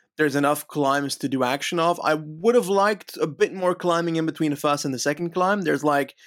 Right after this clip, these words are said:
we've got the first climb being just into the stage, but then there's, like, this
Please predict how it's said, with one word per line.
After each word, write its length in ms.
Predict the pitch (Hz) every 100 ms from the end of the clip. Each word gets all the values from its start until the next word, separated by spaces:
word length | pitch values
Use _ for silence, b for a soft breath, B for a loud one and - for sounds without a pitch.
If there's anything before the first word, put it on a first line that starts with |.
| b b b b b
we've 100 | 147
got 120 | 160 170
the 60 |
first 400 | - 170 160 -
climb 420 | - 165 160 156
being 480 | 139 156 147 143 131
just 300 | 117 156 -
into 240 | 147 127 135
the 80 |
stage, 320 | 120 147 151 135
but 100 | 139
then 140 | 147
there's, 180 | 147 135
like, 180 | 135 135
this 260 | 123 -